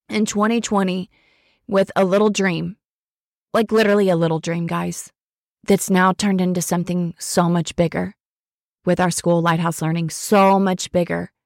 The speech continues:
with Teacher Let Your Light Shine. And I remember being like, "I have no idea how to go start my L L C. I don't know what to do. I don't know how to go look at the laws. I don't know how to, I don't know how," that's not me.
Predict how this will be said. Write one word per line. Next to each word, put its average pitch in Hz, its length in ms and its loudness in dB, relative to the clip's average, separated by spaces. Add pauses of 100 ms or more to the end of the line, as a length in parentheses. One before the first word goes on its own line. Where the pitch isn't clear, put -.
(300)
with 175 120 -2
Teacher 175 280 -2
Let 165 160 -4
Your 151 100 -2
Light 156 220 -4
Shine. - 280 -10 (760)
And 208 340 0 (440)
I 233 180 4
remember 226 300 0
being 185 360 -4
like, 175 360 -14 (400)
"I 262 640 2 (500)
have 285 180 2
no 392 200 2
idea 370 240 0
how 370 80 2
to - 80 -2
go 392 100 -2
start 381 220 -4
my 349 140 -2
L 349 120 0 (100)
L 381 60 -4
C. - 300 -8 (400)
I 359 120 -4
don't 359 120 -6
know 381 80 -4
what 381 140 -4
to 381 80 -10
do. 359 360 -8
I - 80 -2
don't 359 140 -4
know 359 100 -4
how 370 100 -4
to 349 80 -2
go 349 140 -4
look 349 180 -6
at 392 100 -4
the 359 80 -2
laws. 349 360 2
I - 100 0
don't 359 120 -4
know 370 80 -6
how 339 100 -2
to, 330 140 -6 (320)
I 349 120 4
don't 440 160 -2
know 392 120 -2
how," 311 80 -6 (200)
that's 269 360 0
not 240 240 2
me. 240 380 -4